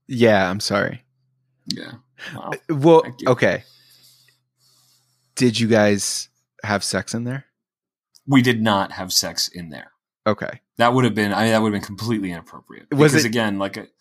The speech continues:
Speaker 2: yeah.
Speaker 1: Wait, why? <laughs> Why would it have been inappropriate?
Speaker 2: It just wouldn't, it just, it would have been, it, it,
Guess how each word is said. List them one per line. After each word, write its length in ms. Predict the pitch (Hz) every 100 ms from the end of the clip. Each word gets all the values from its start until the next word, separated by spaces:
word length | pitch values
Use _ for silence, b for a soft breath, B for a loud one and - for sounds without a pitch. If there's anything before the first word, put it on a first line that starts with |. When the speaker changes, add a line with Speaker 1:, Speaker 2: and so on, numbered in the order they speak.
| _
Speaker 2:
yeah. 140 | 104 76 _ _ -
Speaker 1:
Wait, 200 | 147 147
why? 320 | 117 127 117 - -
<laughs> 100 | -
Why 320 | 143 117 120
would 60 | 110
it 60 |
have 100 | 113
been 120 | 131 120
inappropriate? 240 | 107 127
Speaker 2:
It 40 |
just 160 | 160 131
wouldn't, 240 | 151 139
it 100 | 135
just, 280 | 127 139 123
it 80 | 139
would 160 | 131 123
have 60 |
been, 100 | 117
it, 360 | 110 107 110 107
it, 160 | 117